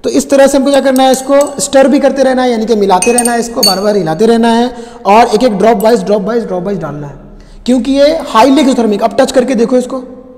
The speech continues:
ओ temperature इसका बहुत बढ़ गया है, ठीक है?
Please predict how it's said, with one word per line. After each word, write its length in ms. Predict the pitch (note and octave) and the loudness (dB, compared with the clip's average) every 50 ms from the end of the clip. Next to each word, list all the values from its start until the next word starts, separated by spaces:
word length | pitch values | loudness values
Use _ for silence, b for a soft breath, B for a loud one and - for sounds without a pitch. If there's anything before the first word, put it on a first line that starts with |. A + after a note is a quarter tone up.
| - - - b b b b - F3+ | -20 -20 -20 b b b b -6 -2
ओ 400 | F3+ F3+ F3+ F3 E3+ D#3+ D3+ D3+ - | 0 0 0 0 -2 -4 -6 -8 -8
temperature 420 | E3+ E3 E3+ E3+ G3 G3+ - B3+ A3+ | -8 -8 -8 -8 -6 -4 -4 -4 -4
इसका 160 | - - A#3 | -4 -6 -6
बहुत 180 | G3 F#3+ G#3+ G3 | -6 -6 -6 -8
बढ़ 200 | E3+ E3+ E3+ E3+ | -8 -6 -6 -6
गया 140 | E3 D3+ C3+ | -6 -8 -10
है, 240 | C#3 C#3+ - - - | -12 -14 -18 -20 -20
ठीक 180 | - F#3+ - | -18 -16 -16
है? 40 | F#3+ | -16